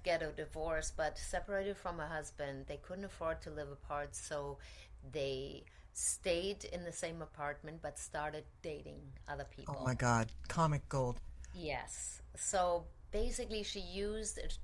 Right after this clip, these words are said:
Speaker 1: the tragedy of her life and made it a comedy, a dark dramedy, I would say, 'cause there are sad moments, of course, as well.
Speaker 2: Absolutely. Um,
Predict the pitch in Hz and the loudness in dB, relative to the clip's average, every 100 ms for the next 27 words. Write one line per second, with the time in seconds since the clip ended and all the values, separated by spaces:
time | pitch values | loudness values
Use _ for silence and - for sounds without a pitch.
0 | 170 165 - 196 180 214 220 226 214 202 | -4 -6 -2 4 6 6 2 2 2 4
1 | 190 180 139 131 120 - - - 170 170 | 2 4 2 0 -4 -8 -12 -8 -4 -2
2 | 156 170 156 156 160 151 - - - - | -4 -6 -4 -2 -2 -4 -10 -12 -12 -8
3 | 127 123 120 110 - 165 135 - 156 156 | -6 -6 -8 -10 -6 -6 -2 2 4 6
4 | 156 - - - - - - - - - | 4 0 -12 -16 -14 -12 -10 -10 -10 -10
5 | - 175 147 127 127 110 - - 82 87 | -10 -2 0 0 -4 -8 -10 -8 -8 -6
6 | - 120 - 180 - 190 160 135 - - | -4 -4 -4 -6 -2 0 0 -2 -4 -8
7 | - 139 139 139 - - - - 139 143 | -8 -10 -10 -10 -10 -10 -12 -8 -6 -6
8 | - - - 143 139 139 123 139 139 - | -6 -6 -6 -6 -6 -8 -8 -8 -10 -12
9 | - - 185 185 - 151 139 123 95 120 | -14 0 6 10 10 10 6 4 0 -2
10 | - - - - - 147 139 135 135 139 | -4 -10 -10 -4 8 10 12 12 10 6